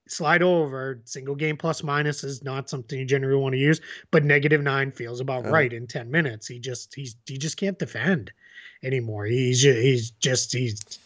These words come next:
Speaker 1: he ca-, especially they have to play a way Frank Vogel doesn't wanna play, I think,
Speaker 2: Mm-hmm.
Speaker 1: with him in there, 'cause you can't bring him up to the level of the ball to do anything, 'cause
Speaker 2: Yeah.
Speaker 1: he just gets blown by.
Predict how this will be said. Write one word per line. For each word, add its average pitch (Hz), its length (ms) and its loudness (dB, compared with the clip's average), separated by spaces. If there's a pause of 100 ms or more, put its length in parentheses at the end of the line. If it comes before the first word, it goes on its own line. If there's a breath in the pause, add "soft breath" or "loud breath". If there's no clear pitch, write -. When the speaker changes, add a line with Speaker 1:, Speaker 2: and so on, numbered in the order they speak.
(100)
Speaker 1:
he 139 300 -2
ca-, 170 220 6
especially 262 720 2 (840 loud breath)
they 175 220 4
have 226 140 -2
to 208 100 -6
play 180 220 -2
a 156 60 2
way 143 220 0
Frank 143 320 -6
Vogel 127 540 -4 (480)
doesn't 143 340 2
wanna 139 260 -2
play, 131 540 -4
I 135 80 -6
think, 117 200 0
Speaker 2:
Mm-hmm. 147 80 -2
Speaker 1:
with 143 100 4
him 143 200 2
in 143 120 2
there, 156 320 4 (280 loud breath)
'cause 160 120 -2
you 135 60 -2
can't 165 200 2
bring 156 140 0
him 151 120 -2
up 143 160 -2
to 135 80 -10
the 123 60 -6
level 127 340 -4
of 110 60 -4
the 107 80 -6
ball 120 400 0
to - 160 -10
do 143 200 4
anything, 117 280 0
'cause 120 160 -6
Speaker 2:
Yeah. 95 100 0
Speaker 1:
he - 40 -4
just 110 220 -2
gets 117 160 -4
blown 104 320 -2
by. 95 300 0